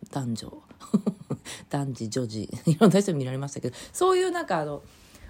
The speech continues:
あ、こうやって二度見してくるんだっていう。え、胸にあの、フクロウがいるとそんなに見るの？とかっていう、周りの反応を私は結構見たり。だから、子供たちは別に私に対して、なんか、「フクロウだ」とか、「なんとかだ」とか、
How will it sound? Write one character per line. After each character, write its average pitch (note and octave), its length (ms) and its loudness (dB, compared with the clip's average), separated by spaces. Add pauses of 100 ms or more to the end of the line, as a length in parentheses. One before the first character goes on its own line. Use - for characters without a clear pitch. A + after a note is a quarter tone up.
あ、 - 100 -20
こ C4 220 -2
う F4+ 40 2
や F#4 60 2
っ F#4 40 -4
て D#4 180 -2
二 B3 120 8
度 D#4+ 160 2
見 F4 100 -2
し D#4+ 60 -4
て D4+ 140 -2
く D#4+ 100 -2
る D4+ 120 0
ん F3+ 100 2
だ G2 240 -8
っ - 40 -20
て - 140 -10
い - 40 -6
う。 - 40 -10 (380)
え、 - 240 -2
胸 C4+ 340 6
に G3 200 2
あ D#3 80 0
の、 D#3 80 -2
フ - 120 -8
ク F#4 140 4
ロ F4+ 80 6
ウ F#3 80 4
が C#3+ 100 0
い C3+ 60 0
る C#3 260 -2
と - 120 -10
そ A3 140 0
ん C4+ 140 2
な D#4 100 0
に D#4+ 120 -2
見 D#4+ 160 0
る G3+ 100 2
の？ B2+ 260 -4
と - 100 -8
か B2+ 100 -4
っ - 40 -10
て - 140 -6
い D#3 260 2
う、 - 60 -4 (640)
周 B3+ 240 4
り D#4 80 0
の D4+ 80 2
反 C#4 240 4
応 D4 80 2
を - 20 6
私 F3+ 220 0
は F3+ 60 -2
結 E3+ 100 -6
構 - 80 -2
見 C3+ 140 -4
た - 120 -4
り。 - 100 -10
だ A3+ 100 2
か F#3+ 100 6
ら、 - 20 -4 (320)
子 C#4 140 2
供 F4+ 180 4
た F#3+ 100 2
ち - 100 -4
は D#3 60 6
別 D#3 140 -2
に D#3+ 80 -2
私 G#3+ 200 -2
に A3 80 4
対 G#3+ 140 0
し F3+ 60 -6
て、 D#3 280 -4 (180)
な A3+ 80 0
ん A#3+ 40 -4
か、 F3 80 -6
「フ - 100 -12
ク E4+ 100 6
ロ C#4+ 100 6
ウ A3 60 4
だ」 D#3+ 160 2
と E3 60 -10
か、 E3+ 100 -2
「な G3+ 100 4
ん G3+ 40 0
と F#3+ 60 -4
か D#3 60 -2
だ」 C#3+ 160 -6
と - 60 -18
か、 A#2+ 120 -6